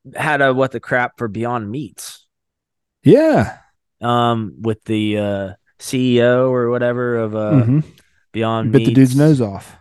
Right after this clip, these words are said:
Speaker 1: Bit the dude's nose off. I actually
Speaker 2: Yeah.
Speaker 1: f-, saw my first Beyond Meat commercial, um,
Speaker 2: Oh, yeah?
Speaker 1: on, on my Facebook feed. Yeah, I was looking at Facebook Marketplace,
Speaker 2: <laughs>
Speaker 1: looking for deals and stuff, and I saw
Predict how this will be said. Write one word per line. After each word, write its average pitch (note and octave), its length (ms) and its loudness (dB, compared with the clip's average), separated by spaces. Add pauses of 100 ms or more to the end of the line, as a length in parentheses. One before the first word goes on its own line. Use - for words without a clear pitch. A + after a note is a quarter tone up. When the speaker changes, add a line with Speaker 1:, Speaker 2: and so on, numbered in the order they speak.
(120)
Speaker 1:
Bit A2 160 -2
the A2+ 80 -6
dude's A2 240 0
nose A2+ 240 -4
off. B2 180 -4 (220)
I D3+ 160 0
actually F3 340 -2
Speaker 2:
Yeah. D3+ 60 -2 (260)
Speaker 1:
f-, C3+ 60 -20
saw D#3 240 -2
my C3 180 -4
first D#3+ 500 -6
Beyond C3+ 480 -4
Meat C#3+ 280 -6 (340)
commercial, A#2+ 760 -8 (400)
um, G#2 300 -6
Speaker 2:
Oh, C3 40 2
yeah? E3 180 2 (1160)
Speaker 1:
on, G2+ 240 -6 (100)
on G#2 160 -2
my G2+ 180 -2
Facebook B2+ 520 -6
feed. E2+ 480 -8
Yeah, G#2+ 200 0
I G#2+ 40 0
was A2 100 -4
looking B2+ 160 -2
at - 100 -10
Facebook A#2 360 -2
Marketplace, A#2+ 800 -2
Speaker 2:
<laughs> - 0 -
Speaker 1:
looking A2+ 260 -2
for A2 100 -6
deals A#2 560 -4
and B2+ 100 -10
stuff, C3 220 -6
and A#2+ 80 -12
I A2 60 -10
saw C#3+ 420 -6